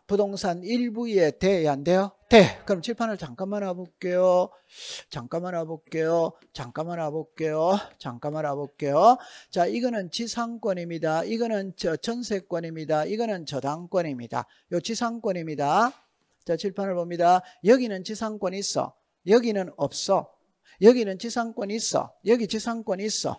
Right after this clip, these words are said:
자, 보세요. 여기 지상권 둘 다 있죠. 합병할 수, 시작. 있다. 여기 지상권이 있죠. 여기는 없어요. 합병할 수, 시작. 지상권에 설정된 토지는 합병할 수, 시작. 있다. 있다 이럴 때,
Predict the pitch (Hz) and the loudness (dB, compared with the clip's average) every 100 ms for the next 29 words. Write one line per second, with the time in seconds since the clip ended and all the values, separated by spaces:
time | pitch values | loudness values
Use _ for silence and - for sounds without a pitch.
0 | - 180 190 196 196 202 - - 240 226 | -4 0 2 4 2 2 -6 4 4 4
1 | 208 254 254 240 175 196 226 214 208 - | 0 -2 -2 -2 -2 -2 2 2 2 2
2 | 196 190 226 214 214 190 165 208 170 165 | 0 2 0 2 0 -2 -2 0 2 2
3 | 190 - - 226 - _ 170 - - - | 2 0 0 2 2 _ -2 -2 -4 0
4 | 233 226 240 254 247 226 214 240 - 208 | 2 2 0 -2 0 -2 -2 -4 2 4
5 | 269 180 143 - 208 123 - 226 226 226 | 4 2 0 2 0 0 -2 2 4 2
6 | 190 226 202 175 190 - _ _ _ _ | 0 0 2 4 2 0 _ _ _ _
7 | _ _ _ _ _ _ _ _ - - | _ _ _ _ _ _ _ _ -20 -18
8 | - 233 269 254 226 190 214 202 214 196 | -6 0 2 2 0 0 -2 -2 -2 -2
9 | 185 170 160 165 160 147 190 202 196 196 | -2 -4 -4 -4 -4 -2 -2 -4 -2 -4
10 | 185 147 180 156 147 175 175 - - 185 | -4 -2 -2 -2 4 4 4 -2 4 4
11 | - - 139 107 - 185 - 151 143 135 | 4 0 0 0 -6 -4 2 4 4 0
12 | 131 147 | 2 6